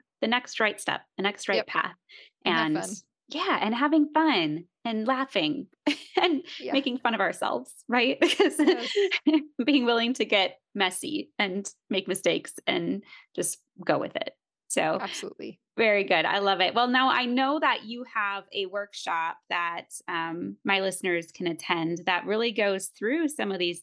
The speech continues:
Speaker 1: things as well. So can you tell us a little bit about it and where to find it?
Speaker 2: Yeah, it's Three Secrets to Do More of What You Love Without Hiring a Babysitter.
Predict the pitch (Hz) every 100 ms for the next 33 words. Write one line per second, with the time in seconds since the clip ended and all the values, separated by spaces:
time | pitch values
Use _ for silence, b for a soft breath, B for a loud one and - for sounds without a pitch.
0 | - 170 170 175 175 185 175 196 160 165
1 | 196 214 226 220 220 196 214 214 220 208
2 | 196 - 196 185 180 175 175 202 - _
3 | _ _ _ _ _ _ 254 247 214 -
4 | - 240 247 262 - 214 - 220 202 202
5 | 220 214 - 190 190 - 196 196 190 220
6 | 214 190 - 202 196 202 185 190 226 -
7 | 262